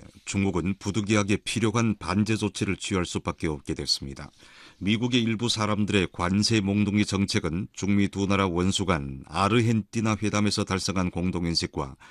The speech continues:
오사카 회담의 공동인식을 엄중하게 위배했고 협상을 통해 분쟁을 해결하던 정확한 궤도에서 배리됐습니다. 이는 중미 경제무역 마찰의 지속적인 성격을 초래했을 뿐만 아니라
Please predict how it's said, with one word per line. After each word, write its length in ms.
오사카 520
회담의 300
공동인식을 800
엄중하게 680
위배했고 680
협상을 460
통해 240
분쟁을 500
해결하던 720
정확한 520
궤도에서 680
배리됐습니다. 840
이는 380
중미 320
경제무역 580
마찰의 380
지속적인 640
성격을 500
초래했을 500
뿐만 300
아니라 360